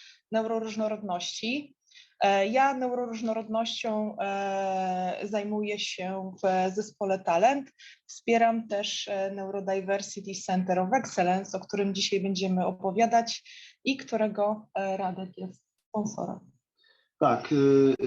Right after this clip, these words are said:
Speaker 2: my jesteśmy, jak to już było powiedziane, przedstawicielami firmy doradczej, a więc u nas wszystko się odbywa w trybie projektowym.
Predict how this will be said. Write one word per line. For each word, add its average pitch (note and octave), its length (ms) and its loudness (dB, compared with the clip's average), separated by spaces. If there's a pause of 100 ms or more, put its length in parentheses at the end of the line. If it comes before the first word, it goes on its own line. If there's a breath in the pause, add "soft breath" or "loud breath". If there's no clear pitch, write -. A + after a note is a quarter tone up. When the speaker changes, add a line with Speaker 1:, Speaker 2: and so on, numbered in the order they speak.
(100)
Speaker 2:
my C#3+ 220 6
jesteśmy, D#3+ 680 2
jak C3+ 240 0
to C#3+ 60 -6
już C3+ 120 -6
było C3+ 200 2
powiedziane, C3 640 0
przedstawicielami B2+ 1000 0
firmy A#2+ 320 2
doradczej, C3 920 0 (540)
a A#2+ 60 -2
więc C3+ 300 4
u C#3 60 0
nas C#3 200 0
wszystko - 340 -6
się C3 140 -2
odbywa B2+ 320 0
w - 100 -12
trybie A#2 260 -4
projektowym. A#2 840 2